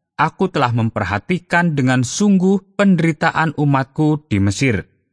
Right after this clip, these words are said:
Aku sudah mendengar teriakan mereka dan aku mengetahui penderitaan mereka. Sebab itu, aku telah turun untuk melepaskan mereka." Allah melakukan ini karena belas kasihan dan kesetiaannya,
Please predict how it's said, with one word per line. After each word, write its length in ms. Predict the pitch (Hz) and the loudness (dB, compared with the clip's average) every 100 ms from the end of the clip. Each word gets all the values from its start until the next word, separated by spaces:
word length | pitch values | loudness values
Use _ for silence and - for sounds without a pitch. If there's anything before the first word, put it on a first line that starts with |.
| - | -8
Aku 240 | 101 - | -6 -4
sudah 240 | 127 123 104 | -4 -2 -2
mendengar 480 | 104 101 107 123 135 | 0 0 2 0 -2
teriakan 480 | 117 101 101 98 | -4 -2 -2 -2
mereka 320 | 95 101 123 120 | -2 -2 -2 -2
dan 160 | 104 | -2
aku 320 | 127 143 180 | -4 -4 -2
mengetahui 880 | 170 170 160 151 170 175 190 - _ | -2 -2 -2 -2 0 0 0 -4 _
penderitaan 640 | 170 165 170 - 165 170 180 | 0 2 0 -2 0 0 0
mereka. 320 | 208 185 120 | 0 -2 -4
Sebab 320 | - 107 - | -2 -4 -2
itu, 400 | 113 127 156 220 _ | -4 -2 -2 -2 _
aku 400 | 95 95 107 101 | -6 -4 -6 -4
telah 240 | 95 90 - _ | -4 -4 -10 _
turun 480 | 240 226 190 190 202 _ _ _ 120 | 0 2 4 2 0 _ _ _ -2
untuk 400 | 113 117 113 98 | 0 -2 -4 -4
melepaskan 800 | 87 - - 113 - 117 101 101 | -4 -4 -4 -4 -4 -4 -2 0
mereka." 400 | 110 120 113 - _ _ _ _ _ _ | -2 -2 -4 -6 _ _ _ _ _ _
Allah 240 | 98 92 | -6 -4
melakukan 560 | 87 90 80 85 87 98 | -2 -4 -6 -8 -8 -2
ini 320 | 180 180 240 - _ _ | 0 0 -2 -6 _ _
karena 400 | - 110 101 101 | -4 -2 0 -2
belas 400 | 92 - 95 92 | -2 -2 -2 -2
kasihan 720 | - 87 - 180 - 151 147 - _ | -6 -8 -4 -4 -2 -2 -2 -4 _
dan 240 | 117 123 123 | -2 -2 -4
kesetiaannya, 960 | - 220 220 - 196 190 156 120 95 | -8 -6 -6 -2 -2 0 0 0 -2